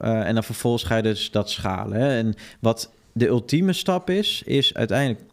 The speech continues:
traden is een hele mooie skill. En dat kun je eigenlijk tot je honderdste volhouden. Maar dat moet niet de doelstelling zijn, denk ik.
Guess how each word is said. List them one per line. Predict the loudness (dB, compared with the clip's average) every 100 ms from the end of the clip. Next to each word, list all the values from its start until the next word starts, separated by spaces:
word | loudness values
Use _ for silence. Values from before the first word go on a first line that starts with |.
| _
traden | 0 2
is | 2
een | 2
hele | 2
mooie | 2 2 0
skill. | 0 0 2 -2
En | -4 -4
dat | -2
kun | 0
je | 0
eigenlijk | 0 -4 -4
tot | 0
je |
honderdste | 2 2 0 -2
volhouden. | 0 0 2 0 0 -2
Maar | -6 -8 -2
dat | 2
moet | 2
niet | 2 0
de |
doelstelling | 0 0 0 0 0 -2
zijn, | -4 -2
denk | -2 0
ik. | 0 -2